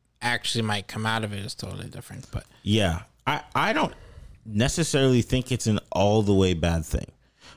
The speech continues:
Speaker 2: But there are a lot of different pieces to the puzzle as to why certain people make less in the same job. It could be there's one job that has the same title, but their clientele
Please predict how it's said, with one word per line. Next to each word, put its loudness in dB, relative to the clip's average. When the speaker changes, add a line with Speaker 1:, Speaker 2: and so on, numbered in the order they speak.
Speaker 2:
But 2
there 2
are 4
a 6
lot 4
of 2
different 2
pieces 2
to 2
the 4
puzzle 2
as 2
to 2
why 4
certain -2
people 0
make 2
less 2
in 4
the 2
same 2
job. -2
It -2
could 2
be 4
there's 2
one 2
job 2
that 2
has 2
the -2
same 2
title, 2
but 0
their 4
clientele 2